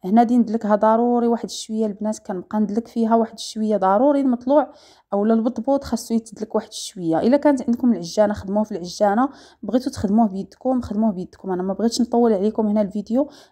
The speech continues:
انا دلكته واحد الشويه، بقيت كنضرب فيه بحال هكا حتى تدلك، وها هو القوام تاع العجينه كنوريه لكم هنا كي كيكون، كتكون خفيفه كتلصق في اليد.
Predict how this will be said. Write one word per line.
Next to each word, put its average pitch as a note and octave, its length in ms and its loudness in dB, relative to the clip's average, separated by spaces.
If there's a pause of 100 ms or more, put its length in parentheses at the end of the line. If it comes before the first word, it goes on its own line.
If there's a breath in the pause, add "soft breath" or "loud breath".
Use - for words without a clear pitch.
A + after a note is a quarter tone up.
انا G3+ 160 0
دلكته C4 380 0
واحد B3 180 0
الشويه، A3 600 0
بقيت A3+ 260 -10
كنضرب G3 340 -2
فيه G3+ 220 -4
بحال G3+ 220 -2
هكا F#3+ 420 0
حتى - 300 -2
تدلك، C4+ 460 0 (300 loud breath)
وها A3 260 4
هو A3+ 220 2
القوام A3 400 0
تاع G#3+ 140 -2
العجينه G3 400 -4
كنوريه G#3 480 -4
لكم A#3+ 320 0
هنا A3+ 220 2
كي A3+ 160 -4
كيكون، B3+ 460 -2 (300 loud breath)
كتكون G3+ 320 -8
خفيفه B3+ 680 0 (180)
كتلصق B3 540 -4
في - 180 -20
اليد. D#3 200 -10